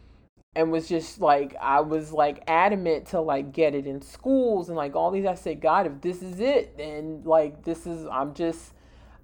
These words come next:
this is the work. I'm just gonna keep my faith and, like, this is the work," right? And every single morning when I dropped my son off at school,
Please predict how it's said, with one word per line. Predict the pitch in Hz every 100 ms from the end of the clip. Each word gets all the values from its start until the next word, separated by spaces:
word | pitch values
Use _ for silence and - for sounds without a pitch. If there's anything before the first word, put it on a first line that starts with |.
| _
this | - 160 165
is | 190 170
the | 196
work. | 196 254 262 -
I'm | 139
just | 160 165 160
gonna | 170 165
keep | 160 - 220
my | 170 175
faith | 190 208 226
and, | - 160
like, | 151 147 -
this | 156 156
is | 185 175
the | 190
work," | 196 220 254 143 156
right? | 151 196 214 - _ _ _ _ _ _ - - - _ _ -
And | 190 180 175 170 165 160 - - -
every | - 214 233 254 262
single | - 247 240 233 226
morning | 214 214 214 202 185 - - 170 - _ _ _ _ _ _ _ _ _ _
when | 160 165
I | 208
dropped | 214 - 147 170 202 233 -
my | 214
son | 214 - 208 208
off | 196 208 202
at | 202
school, | - - 196 202 220 233